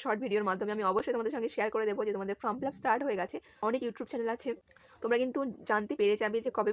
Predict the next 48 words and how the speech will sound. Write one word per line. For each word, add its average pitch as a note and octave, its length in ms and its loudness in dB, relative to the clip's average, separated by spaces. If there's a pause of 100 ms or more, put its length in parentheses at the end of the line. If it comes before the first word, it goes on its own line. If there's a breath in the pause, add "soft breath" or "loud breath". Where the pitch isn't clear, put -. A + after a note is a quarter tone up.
ফর্ম G#3 160 0
ফিল B3+ 140 0
আপ - 100 -4
স্টার্ট G#3+ 280 4
হচ্ছে। G3 200 -4 (380 soft breath)
তো A3 60 4 (240)
এটা A#3 220 0
নিয়ে A#3 200 0
তোমরা G#3 220 -2 (380 loud breath)
অতটা A3 200 2 (120)
না G3+ 120 6
ভেবে A3+ 140 4 (100)
তোমরা G#3 240 0
কিন্তু B3 300 -4
তোমাদের A3 240 2
প্রিপারেশনের A#3+ 540 0
ওপর - 140 0 (100)
মনোযোগ G3 360 -2
দাও। E3+ 100 4 (400 loud breath)
এবার C4+ 160 4
আমি C#4 140 0
বলি A3+ 160 4
যে - 40 0 (100)
কারা A#3 180 2
কারা A#3+ 140 0 (200)
এই G#3 80 2 (200)
পরীক্ষায় G#3+ 360 0
ফর্ম G#3+ 160 2
ফিল D4 140 0
আপ - 100 -20
করতে G3 180 0
পারবে F#3 200 2
বা - 60 2 (100)
আবেদন F3+ 300 4
কারা G3+ 140 2
কারা G#3+ 180 2
করতে G3 220 -4
পারবে। F3+ 200 2 (360 loud breath)
যারা A3 160 6 (160)
এই B3+ 140 6
বছর B3 280 4
দু C4 100 2
হাজার A#3+ 160 6 (100)
চব্বিশে A#3 520 2 (260)
যারা G3+ 220 4 (220)
এইচএস A#3 340 -2
দেবে F#3+ 180 6 (360 loud breath)
তারাও A3 200 6